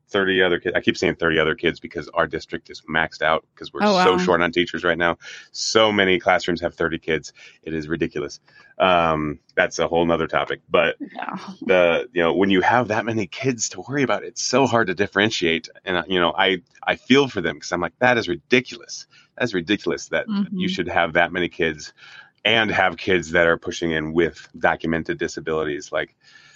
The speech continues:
Speaker 1: that is a, a really difficult task. But the cool thing is, if we take the approach of, "Hey, so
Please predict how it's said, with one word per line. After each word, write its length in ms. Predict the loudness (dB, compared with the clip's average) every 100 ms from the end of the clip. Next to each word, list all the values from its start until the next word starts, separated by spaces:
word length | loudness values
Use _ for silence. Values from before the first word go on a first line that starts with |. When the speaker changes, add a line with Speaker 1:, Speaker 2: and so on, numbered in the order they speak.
| _ 0
Speaker 1:
that 200 | 2 4
is 260 | 2 0 -4
a, 320 | -2 -2 -8 -2
a 120 | 0
really 380 | 2 2 4 0
difficult 520 | -2 -4 -4 -12 -10
task. 540 | -2 2 2 0 -6 -18 _ _ -4
But 200 | -4 -4
the 120 | -10 _ _ _ _ -6
cool 280 | 2 2
thing 340 | 2 0 0 -2
is, 380 | -6 -12 -16 -20 _ _ _
if 180 | -4 -2
we 120 | -4
take 280 | -2 -2 -2
the 320 | 0 2 4 2
approach 440 | -2 2 0 2
of, 280 | 0 0 -4 _ _ _
"Hey, 440 | 0 2 -2 -8 _ _ _ _ _ _ _
so 580 | 0 2 4 2 -2